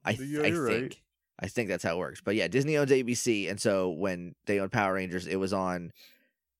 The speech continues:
Speaker 1: it was on Toon Disney, and then it was on Jetix, which I think Jetix was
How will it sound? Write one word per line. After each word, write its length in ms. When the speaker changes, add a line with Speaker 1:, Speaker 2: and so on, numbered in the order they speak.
Speaker 1:
it 20
was 80
on 160
Toon 320
Disney, 640
and 140
then 120
it 60
was 140
on 260
Jetix, 840
which 200
I 80
think 320
Jetix 540
was 580